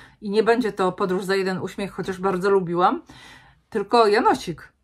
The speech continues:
Ja po prostu uwielbiałam Janosika. Janosik, słuchajcie, był dla mnie bardzo ważny osobiście, bo ja się wychowywałam w górach.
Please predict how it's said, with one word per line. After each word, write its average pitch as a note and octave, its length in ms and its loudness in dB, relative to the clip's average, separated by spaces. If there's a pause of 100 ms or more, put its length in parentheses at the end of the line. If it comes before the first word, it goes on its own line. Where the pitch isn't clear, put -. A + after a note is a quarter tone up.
(220)
Ja G#3 80 -10
po G3 80 -10
prostu F#3 300 -8
uwielbiałam G3+ 680 -2
Janosika. F#3+ 680 -10 (580)
Janosik, A#3 420 -4
słuchajcie, B3 440 0
był G3 180 -6
dla G#3+ 160 2
mnie G3+ 180 -6
bardzo F#3 520 4
ważny F3+ 240 -6
osobiście, E3 460 -6
bo G#3 120 -4
ja C#4 120 0
się D#4+ 100 -2
wychowywałam A#3+ 560 2
w E3 40 -10
górach. D#3+ 400 -8